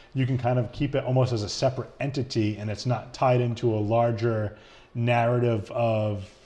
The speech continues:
the Star Wars universe, 'cause Rogue One could work essentially as a standalone film, other than the fact that they kind of bleed in to Episode Four at the end of that movie,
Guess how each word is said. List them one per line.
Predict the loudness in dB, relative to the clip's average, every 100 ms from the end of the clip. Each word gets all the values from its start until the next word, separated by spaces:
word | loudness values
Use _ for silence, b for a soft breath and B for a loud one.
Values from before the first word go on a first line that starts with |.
| -8
the | -6
Star | 4 6 6
Wars | 4 2 0
universe, | -2 -2 -2
'cause | -2
Rogue | 4 4 4
One | 2 2 -2 B B B
could | 0 2
work | 4 4 0 -6 -10
essentially | -6 -4 0 0
as | 0
a |
standalone | -2 -4 0 2 2 0
film, | 0 -2 0
other | 0
than | 0
the | 0
fact | 0 -2 -2
that | -4
they | -4
kind | -4
of | -4 0
bleed | 4 4
in | 2 -4 -8 B B B -4
to | -2
Episode | -2 0 -2 2
Four | 2 2
at | 2
the | -2
end | -2
of | 2
that | 2 2 2
movie, | -4 -4 -6